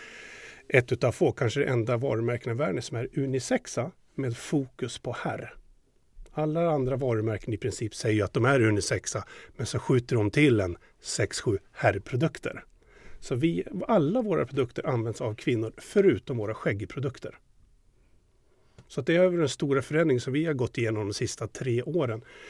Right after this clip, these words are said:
Hela den vridningen utav varumärket skedde tjugohundra, i början av tjugohundranitton. Stor lansering på mässan som var i,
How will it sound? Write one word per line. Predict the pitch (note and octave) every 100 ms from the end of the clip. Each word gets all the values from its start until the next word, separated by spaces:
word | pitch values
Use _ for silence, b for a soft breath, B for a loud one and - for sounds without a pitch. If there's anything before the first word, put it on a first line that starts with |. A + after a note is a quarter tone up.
| B B B B
Hela | - B2+ D3
den | C#3 A#2+ A2+ - _ _ _ - F#4
vridningen | A#2 A2 C3 A2+ A2 C#3 C3+
utav | G#2 A2+
varumärket | A2 A2 D3+ D3+ A2 -
skedde | B2 A2+ C3
tjugohundra, | - B2 G#2+ A2+ A2+ G#2 G2+ -
i | A#2
början | A2+ B2+ A#2 B2 D3+ D3+
av | G#2+ G#2
tjugohundranitton. | - A#2+ G2+ G#2 G#2 F#2+ F#2+ F2+ - A#2+ - - - C#3 G#2 - _ b b b b
Stor | - C#3+ A#2+
lansering | A#2 G#2 - A#2+ A2+ G#2+
på | A#2
mässan | A2 A#2 - C#3+ B2+
som | B2+
var | A#2 A2+
i, | G2 G2+ G2 A2